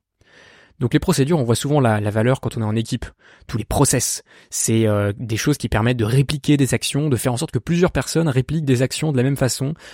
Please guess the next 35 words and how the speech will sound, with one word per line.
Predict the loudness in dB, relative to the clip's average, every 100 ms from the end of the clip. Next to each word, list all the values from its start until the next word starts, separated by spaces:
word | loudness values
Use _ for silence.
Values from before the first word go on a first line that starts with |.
| -18 2
et | 4
de, | 4 2
de | 0
façon | -2 -2 0
généralement | 0 0 0
plus | 2 4
rapide, | 4 0 -4
puisqu'évidemment | -6 -2 -2 -2 -4
quand | -4
on |
a | -2
juste | -2 0
un | 0
mail | 2 2
à, | 0
à | -6
copier-coller | -6 -4 -2 2 4 4 2
au | -2
lieu | 0
de |
recréer | 0 4 2 4 4 4
un | 4
nouveau | 2 2
mail | 2
à | 0
chaque | -6
fois, | -4 -4 -4 -8 -20 -20 -8
eh | 0
bien | 4
on | 4
se | 2
retrouve | -2 0
dans | 0
une | 0
situation | -4 -4 -4 -2 -2 -2